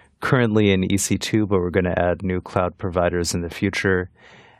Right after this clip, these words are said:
And it's this extremely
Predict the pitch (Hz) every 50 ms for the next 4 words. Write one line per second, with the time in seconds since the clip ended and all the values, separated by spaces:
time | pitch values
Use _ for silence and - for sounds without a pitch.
0 | _ - - 98 95 95 92 92 90 95 - - 98 95 90 - - - - -
1 | - - 101 95 87 - - - - - - _ _ _ _ _ _ _ _ _
2 | _ _ _ - 107 104 - - - - - - - - 123 135 139 139 135 123
3 | 110 107 101 98 95 -